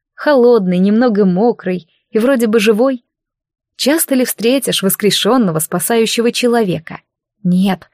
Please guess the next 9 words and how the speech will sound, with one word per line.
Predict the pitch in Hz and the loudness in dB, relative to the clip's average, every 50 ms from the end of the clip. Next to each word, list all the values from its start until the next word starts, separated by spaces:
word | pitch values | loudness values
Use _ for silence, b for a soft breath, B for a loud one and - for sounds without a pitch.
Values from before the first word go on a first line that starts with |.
| _ _ _ _ - | _ _ _ _ -2
мой | 208 208 208 208 208 | 0 2 2 2 0
Том | 208 - 196 208 247 240 208 - _ _ _ | 0 0 2 2 2 2 0 -2 _ _ _
единственный | - 208 208 254 220 190 196 208 220 - - 220 240 220 202 185 | -6 -2 0 0 2 2 2 0 0 -2 -2 -2 0 0 0 -2
такой. | - 185 160 165 - - - - 196 _ _ _ _ _ _ _ _ _ _ _ _ _ _ _ - | -2 -4 -6 -6 -8 -8 -8 -8 -10 _ _ _ _ _ _ _ _ _ _ _ _ _ _ _ -4
Я | 285 285 208 | -2 0 0
улыбнулась, | 185 180 180 175 170 185 233 285 269 208 196 - | 2 2 0 0 2 2 2 2 2 2 0 0
обняла | 196 175 180 202 247 294 269 | 0 0 0 2 2 0 0
пушистую | - 190 - - 226 214 - - 196 190 | 0 -2 0 0 -2 -2 0 0 0 0
шею | 185 - 269 302 277 240 208 | 0 0 0 2 2 2 2